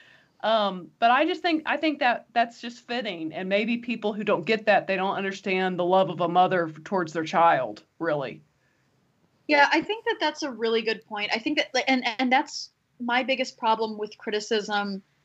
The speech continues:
Speaker 2: about her end as well. The idea that, you know, it, it shouldn't have been all about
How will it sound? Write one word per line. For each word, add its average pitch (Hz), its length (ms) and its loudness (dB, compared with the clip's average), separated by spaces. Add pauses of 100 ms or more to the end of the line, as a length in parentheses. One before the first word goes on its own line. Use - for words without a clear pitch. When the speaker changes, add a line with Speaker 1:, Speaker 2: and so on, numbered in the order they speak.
(220)
Speaker 2:
about 196 420 4
her 202 180 -4
end 190 200 -4
as 180 240 -4
well. 175 400 0 (280)
The 240 100 6
idea 220 600 2
that, 196 520 0 (240)
you 233 160 -2
know, 202 300 -2 (1040)
it, 247 240 4
it 240 160 4
shouldn't 320 240 4
have 294 140 -6
been 262 180 2
all 226 560 2 (340)
about 214 480 2